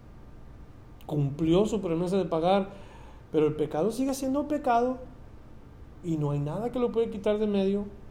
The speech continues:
Cometió adulterio contra su esposa y la mujer cometió adulterio sin saber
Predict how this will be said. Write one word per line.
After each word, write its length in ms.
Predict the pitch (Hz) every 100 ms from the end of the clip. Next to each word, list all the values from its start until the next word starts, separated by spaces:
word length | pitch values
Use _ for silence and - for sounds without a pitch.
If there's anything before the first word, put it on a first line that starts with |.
| - - - - - - - - - -
Cometió 400 | 190 190 185 208
adulterio 680 | 214 233 214 220 233 247 240 240 240 - - - - -
contra 280 | 208 202 202
su 120 | 208
esposa 580 | - 220 220 220 220 214 - - - - - - -
y 120 | 208
la 100 | 233
mujer 400 | 220 208 247 247
cometió 340 | 240 220 208 220
adulterio 640 | 247 240 214 208 220 220 220 - - - - - - - - -
sin 240 | - 226 208
saber 720 | 208 196 214 233 233 214